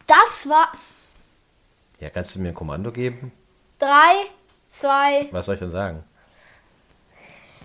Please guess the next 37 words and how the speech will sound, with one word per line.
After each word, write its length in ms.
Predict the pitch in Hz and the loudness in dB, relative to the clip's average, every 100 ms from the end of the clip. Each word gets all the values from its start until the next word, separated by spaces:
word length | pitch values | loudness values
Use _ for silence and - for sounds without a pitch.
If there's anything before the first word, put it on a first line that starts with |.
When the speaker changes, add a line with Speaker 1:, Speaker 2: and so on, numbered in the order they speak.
| _ _ | _ _
Speaker 1:
Das 380 | 294 311 - - | 4 4 2 -4
war's 380 | 262 269 294 302 | 0 2 2 -2
mit 140 | 247 | -12
der 100 | 220 | -12
Podcast-Folge 1120 | 214 262 285 - 302 285 - - 277 277 277 214 | -6 -2 -2 0 0 0 -6 -4 -2 -2 -6 -6
Würstel 360 | 220 233 233 | -6 -6 -10
und 80 | 220 | -16
Schnitzel. 340 | 214 175 185 - - _ | -14 -16 -16 -20 -20 _
Drei, 460 | - 262 285 277 285 | -2 0 4 2 0
zwei, 500 | - 269 240 233 240 | -8 -6 -6 -6 -8
eins. 320 | - 214 196 190 - | -6 -6 -8 -16 -18
Speaker 2:
Ich 120 | - | -6
würd, 120 | - | 4
Speaker 1:
Das 180 | - 120 | 4 4
Speaker 2:
nee, 100 | 98 | 4
Speaker 1:
war 180 | 101 - | 4 4
Speaker 2:
halt, 280 | - 98 110 - - | 2 2 0 -4 -12
ich 120 | 90 | -8
glaub, 240 | - 95 - | -4 -4 -4
ich 140 | 87 | -8
hab 120 | 87 | -6
da 100 | - | -4
einen 160 | 85 - - - | -6 -6 -14 -8
Einwand. 440 | 87 82 76 - | -6 -6 -8 -10
Und 140 | 90 82 | -12 -12
zwar 280 | 78 80 80 | -8 -8 -8
Speaker 1:
Okay. 300 | 226 240 247 - _ _ - | -10 -10 -10 -14 _ _ -12
Speaker 2:
nicht 220 | - - | -12 -10
die 80 | 90 | -6
Podcast-Folge, 800 | 90 - 117 110 - 104 107 98 | -6 -2 -4 -4 -2 0 0 0
sondern 240 | 92 87 | -2 -4
ich 80 | 92 | -6
würd 160 | 101 | -6
sagen, 420 | - 90 90 90 85 | -2 -2 -2 -4 0
das 280 | 95 98 | 0 0
war's 360 | 98 92 87 - | 0 2 0 -4
mit. 320 | 82 76 - | -6 -6 -8